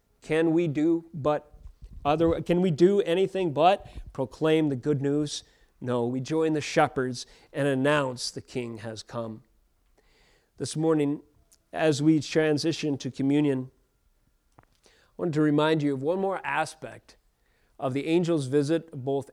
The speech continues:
Abraham and Lot. In Genesis eighteen and Genesis nineteen both, these two men who were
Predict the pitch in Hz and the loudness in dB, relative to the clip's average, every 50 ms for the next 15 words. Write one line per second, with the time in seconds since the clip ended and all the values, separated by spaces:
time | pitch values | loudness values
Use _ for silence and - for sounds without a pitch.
0 | - 180 180 185 180 196 180 165 180 180 175 175 170 165 - - 127 120 123 120 | -6 -2 -2 -2 -2 -4 -6 -6 -6 -4 -4 -4 -4 -6 -8 -12 -14 -12 -8 -6
1 | 127 127 123 110 117 - - - _ _ _ _ _ _ _ _ _ _ _ _ | -6 -6 -6 -8 -12 -16 -20 -20 _ _ _ _ _ _ _ _ _ _ _ _
2 | _ _ _ _ _ _ _ - 156 165 139 180 220 240 240 214 - - 170 - | _ _ _ _ _ _ _ -2 -2 0 2 2 2 4 2 2 0 -2 -4 -4
3 | - - 190 180 196 165 - - 185 185 170 156 147 151 156 156 - _ _ _ | 0 2 4 4 4 2 -4 -2 0 2 2 2 2 0 -2 -6 -12 _ _ _
4 | _ _ _ - 147 143 127 143 165 185 190 170 - 175 175 - 160 165 165 165 | _ _ _ -6 -6 -2 0 0 0 2 0 -2 -2 -4 -4 -2 0 0 0 0
5 | 170 165 - - 170 165 156 135 139 143 139 135 131 127 - - _ _ _ _ | 0 -2 -2 0 0 2 2 0 0 -2 -2 -2 -4 -6 -10 -16 _ _ _ _
6 | _ _ _ _ _ _ - 170 185 - - - 254 233 196 175 160 156 156 170 | _ _ _ _ _ _ 0 0 0 0 -2 -2 0 2 2 2 2 2 0 -2
7 | 185 226 - _ _ _ _ - 135 143 151 160 165 160 160 165 | -4 -6 -12 _ _ _ _ -10 -4 0 2 2 2 2 0 -2